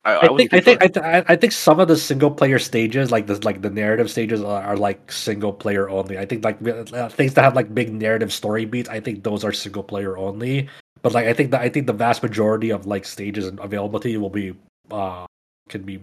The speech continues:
Speaker 2: played multiplayer. Um, that, that's the, the messaging that they were saying.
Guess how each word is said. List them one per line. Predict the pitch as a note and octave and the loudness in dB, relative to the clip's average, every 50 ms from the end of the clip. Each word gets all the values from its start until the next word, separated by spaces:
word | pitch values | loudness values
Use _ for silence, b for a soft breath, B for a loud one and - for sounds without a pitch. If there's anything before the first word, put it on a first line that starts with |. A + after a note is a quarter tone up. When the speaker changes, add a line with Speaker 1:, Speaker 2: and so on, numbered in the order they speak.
| - _ _ _ | -18 _ _ _
Speaker 2:
played | - G#2 F#2 | -8 -8 -8
multiplayer. | F#2+ F#2 F#2+ - - F2+ - - F#2 F2+ F2+ F2+ - _ _ _ _ _ _ _ _ _ _ _ _ _ _ _ _ - | -8 -8 -10 -10 -10 -12 -12 -12 -12 -12 -14 -16 -18 _ _ _ _ _ _ _ _ _ _ _ _ _ _ _ _ -12
Um, | F#2 F#2 F2+ F2+ F2+ F2+ F2+ F#2+ _ _ _ _ | -10 -8 -6 -8 -8 -10 -16 -20 _ _ _ _
that, | - G#2+ G#2+ G#2+ | -6 -6 -2 -2
that's | A2 A2 - | -2 -4 -2
the, | - A#2 A2 G#2 G2+ G2+ G2+ G2+ G2 F#2+ F#2+ F#2+ G#2 G2+ G2+ G#2 A2+ | 0 0 2 2 2 2 0 -2 -6 -8 -10 -14 -14 -16 -16 -12 -8
the | A2+ G#2+ | -6 -2
messaging | G#2+ A#2+ A2+ - - G#2 G#2+ G#2 G2+ G2+ | 0 2 2 0 0 -2 -4 -4 -4 -6
that | F#2+ - - | -8 -8 -8
they | G#2 G2+ G2+ G2 G2 F#2+ F#2 F2+ - _ _ _ _ _ _ _ _ _ _ _ _ | -8 -6 -6 -4 -6 -6 -8 -10 -14 _ _ _ _ _ _ _ _ _ _ _ _
were | - F#2+ | -10 -10
saying. | E2+ - G2 F#2 F2+ F2+ F2 E2 G2+ G2+ | -8 -6 -8 -8 -8 -8 -10 -14 -16 -20